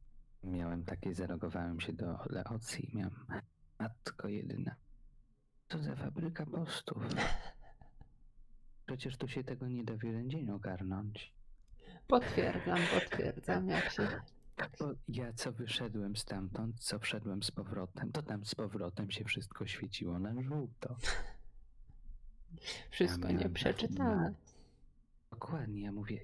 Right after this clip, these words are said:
Speaker 1: „Ja cię kręcę, to co, co tu się dzieje w ogóle?”. A, i gdzieś tam sobie odpuściłem to konto. I tak gdzieś raz nie wszedłem, dwa razy nie wszedłem i tak na chwilę zostało.
Speaker 2: Mhm.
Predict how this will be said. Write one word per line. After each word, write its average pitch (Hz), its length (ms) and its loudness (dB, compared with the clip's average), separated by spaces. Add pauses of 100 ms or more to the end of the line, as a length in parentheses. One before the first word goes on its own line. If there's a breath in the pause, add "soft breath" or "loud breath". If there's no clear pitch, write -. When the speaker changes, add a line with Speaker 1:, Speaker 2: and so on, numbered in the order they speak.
(120)
Speaker 1:
„Ja 104 340 0
cię - 180 0
kręcę, - 520 0
to 151 140 0 (260)
co, - 140 2 (200)
co 170 160 2
tu 170 140 -2
się 160 160 -2
dzieje 120 260 0
w 98 60 -2
ogóle?”. 90 420 0 (1700 loud breath)
A, 104 260 0 (100)
i 127 100 -4
gdzieś 127 240 -4
tam 110 180 0
sobie 98 360 0
odpuściłem - 600 0
to - 140 -2
konto. - 360 -2 (300)
I 175 80 -4
tak - 420 -2
gdzieś 123 340 -2
raz 113 300 -4
nie 98 140 2
wszedłem, 98 920 0
dwa 95 180 0
razy 92 260 -2
nie 92 140 2
wszedłem 92 500 0
i - 60 -2
tak - 220 -2
na 92 80 0
chwilę 92 320 0
zostało. 95 760 0 (340)
Speaker 2:
Mhm. 185 500 4